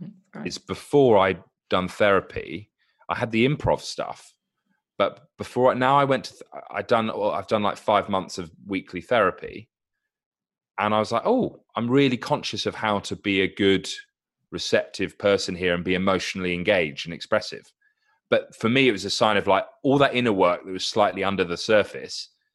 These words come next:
Speaker 2: has suddenly popped up, popped above the surface. I'm gone, "Oh, I can use this now." And so a lot, so much of behavioral change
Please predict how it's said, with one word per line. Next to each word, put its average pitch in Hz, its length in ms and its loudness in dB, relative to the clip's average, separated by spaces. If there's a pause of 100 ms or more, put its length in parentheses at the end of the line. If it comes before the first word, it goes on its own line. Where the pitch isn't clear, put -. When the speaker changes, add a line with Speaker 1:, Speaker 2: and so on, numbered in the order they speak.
(180)
Speaker 2:
has - 100 -12
suddenly 113 320 0
popped - 360 -4
up, 120 400 -2
popped - 220 -4
above 139 200 2
the 107 80 -10
surface. 82 360 -4
I'm 90 100 -4
gone, 95 180 2 (260)
"Oh, 190 120 8
I 120 60 6
can 104 160 -4
use 170 300 0
this - 240 -6
now." 76 320 -10 (720)
And 113 120 -8
so 123 200 6
a - 20 4
lot, 131 360 4
so 160 300 2
much 151 240 0
of 120 80 -6
behavioral 113 500 2
change 78 640 -8